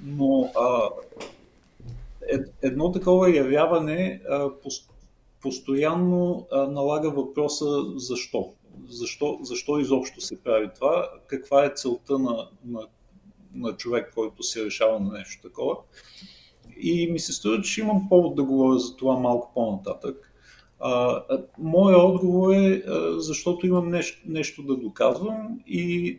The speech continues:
то е, че, а, в политиката, а, има смисъл от разговор, който не е едносричен.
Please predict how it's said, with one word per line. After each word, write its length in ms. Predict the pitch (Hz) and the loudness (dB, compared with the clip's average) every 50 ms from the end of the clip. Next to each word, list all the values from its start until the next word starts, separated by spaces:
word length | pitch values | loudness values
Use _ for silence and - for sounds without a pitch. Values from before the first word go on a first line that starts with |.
| - _ | -6 _
то 220 | - 180 180 185 | 4 6 6 8
е, 220 | 185 180 180 180 185 | 8 6 4 4 0
че, 420 | - - - 170 170 165 165 - - _ _ - - _ _ _ _ | -2 -2 0 0 2 0 0 -2 -6 _ _ -20 -20 _ _ _ _
а, 120 | - 139 139 135 131 | -2 0 2 2 2
в 380 | - - 139 143 143 135 - | 0 -2 -2 -4 -4 -6 -6
политиката, 1080 | - 143 143 135 123 131 - 202 196 196 190 190 - - 180 190 196 196 190 - - - - | -4 -4 -2 -2 -4 -4 -4 -4 -2 -2 -2 -2 0 2 4 6 6 6 6 4 0 -4 -2
а, 280 | 139 147 143 135 - - - | 0 2 2 0 -2 -4 -4
има 260 | 165 175 185 180 175 | -2 0 2 2 2
смисъл 920 | - - - - 180 185 - - - - 156 170 175 - - 185 175 170 170 | 0 -4 -4 -6 -6 -6 -8 -10 -12 -8 -6 -4 -4 -2 0 0 2 2 0
от 340 | 160 - 151 139 139 - - | 0 -2 -2 -4 -4 -2 0
разговор, 600 | 151 151 160 160 156 156 156 156 165 170 165 - | 2 2 2 2 0 -4 -4 -4 -4 -4 -4 -2
който 460 | - 156 156 151 156 - 160 151 - - | -2 -2 -2 -2 -4 -6 -6 -6 -6 -8
не 240 | - 147 147 147 147 | -8 -8 -6 -4 -2
е 80 | 151 | -2
едносричен. 800 | 147 135 135 139 131 123 - - 143 131 131 - - 190 196 196 | -2 -2 -4 -6 -6 -8 -6 -6 -6 -6 -6 -8 -8 -8 -8 -10